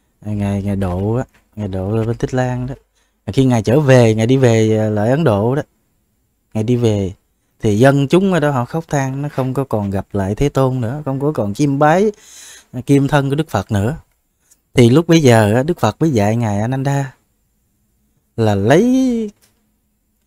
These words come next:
cái cây Bồ Đề đó, tức là bởi vì cái cây Bồ Đề nơi Đức Phật thành đạo đó,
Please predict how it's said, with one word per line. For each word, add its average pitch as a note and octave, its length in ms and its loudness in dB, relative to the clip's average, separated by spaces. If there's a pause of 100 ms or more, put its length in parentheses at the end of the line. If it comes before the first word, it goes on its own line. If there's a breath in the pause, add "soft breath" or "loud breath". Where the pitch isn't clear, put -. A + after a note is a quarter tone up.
(440)
cái D3 100 -4
cây C#3 160 2
Bồ A2+ 140 0
Đề G#2 380 2
đó, - 80 -12 (160)
tức - 120 -4
là A#2+ 200 -2
bởi A2 120 -6
vì C3 180 0
cái C#3+ 120 -4
cây C#3 160 0
Bồ A#2+ 140 -2
Đề G#2+ 220 0
nơi B2+ 140 -2
Đức D#3+ 120 -6
Phật A2+ 140 -6
thành G2+ 140 -8
đạo G2 300 -2
đó, C#3+ 100 -10